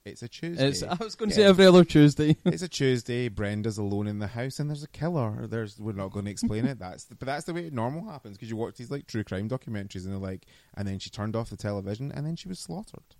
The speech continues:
Speaker 1: like that.
Speaker 2: <laughs>
Speaker 1: And it's that way. You're just like, "That's how it happens." Uh, it doesn't happen on, like, you know, the magical night of Friday the Thirteenth, which, to be fair, there was a lot of Friday the Thir-, and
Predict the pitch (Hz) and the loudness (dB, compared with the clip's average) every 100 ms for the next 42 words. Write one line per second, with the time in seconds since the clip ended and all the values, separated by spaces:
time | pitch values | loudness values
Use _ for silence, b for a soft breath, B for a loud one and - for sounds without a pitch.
0 | - - - - 107 95 - - - - | -8 -8 -6 -14 -14 -12 -10 -10 -10 -8
1 | 113 113 123 113 117 117 117 104 107 76 | -6 -6 -6 -6 -6 -8 -8 -8 -10 -10
2 | 123 - - 90 87 95 87 - - 58 | -10 -12 -12 -12 -12 -16 -20 -20 -20 _
3 | _ _ - 101 95 92 - 101 110 117 | _ _ -16 -12 -12 -12 -14 -8 -8 -6
4 | 110 104 98 95 92 98 - 104 - - | -8 -8 -8 -8 -8 -10 -10 -10 -12 -10
5 | 98 92 104 _ _ _ - 92 92 90 | -10 -10 -12 _ _ _ -10 -8 -8 -12
6 | - 104 95 - - - 127 - - 92 | -14 -10 -10 -12 -16 -16 -16 -16 -20 -20
7 | 95 - 101 _ _ _ _ _ _ _ | -20 -20 -20 _ _ _ _ _ _ _
8 | _ _ _ - 90 - - - - - | _ _ _ -12 -12 -12 -18 -20 -20 -20
9 | _ _ _ _ _ _ - 107 98 113 | _ _ _ _ _ _ -14 -10 -6 -4
10 | 95 92 95 92 - - 95 90 - - | -4 -6 -10 -10 -12 -16 -18 -18 -20 -18
11 | - 170 180 | -10 -8 -8